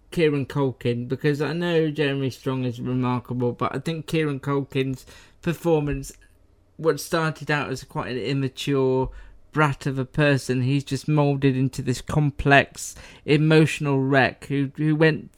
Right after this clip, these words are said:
through every possible gambit of emotion that a character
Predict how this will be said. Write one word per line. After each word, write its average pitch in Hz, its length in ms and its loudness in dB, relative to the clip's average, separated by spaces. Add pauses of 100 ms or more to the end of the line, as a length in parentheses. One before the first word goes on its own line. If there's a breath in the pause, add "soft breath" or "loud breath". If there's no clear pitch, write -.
through 156 260 4 (360 loud breath)
every 170 440 6
possible 151 680 2
gambit 143 600 4
of 135 200 -4
emotion 139 760 0 (400 loud breath)
that - 160 4 (240)
a 131 80 2
character 139 400 2